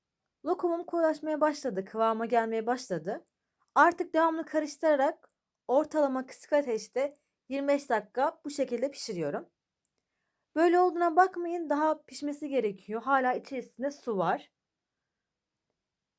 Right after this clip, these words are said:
Bu şekilde güzelce karıştırıyorum. Devamlı karıştırarak bu kıvamı getirdim arkadaşlar ve karıştırmaya hala devam ediyorum. İki üç dakika daha bu şekilde pişireceğim.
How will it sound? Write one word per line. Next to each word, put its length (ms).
Bu 80
şekilde 380
güzelce 460
karıştırıyorum. 720
Devamlı 300
karıştırarak 500
bu 80
kıvamı 340
getirdim 400
arkadaşlar 680
ve 140
karıştırmaya 500
hala 240
devam 320
ediyorum. 420
İki 180
üç 160
dakika 240
daha 240
bu 60
şekilde 380
pişireceğim. 520